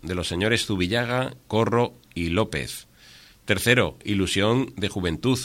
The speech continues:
de los señores Toledo, Quintana y Sainz.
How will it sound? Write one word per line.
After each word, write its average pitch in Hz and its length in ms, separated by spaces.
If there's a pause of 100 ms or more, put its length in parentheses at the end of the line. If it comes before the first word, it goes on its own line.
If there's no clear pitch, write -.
de 95 140
los 85 120
señores 98 520
Toledo, 127 600
Quintana 107 720
y 82 120
Sainz. 92 580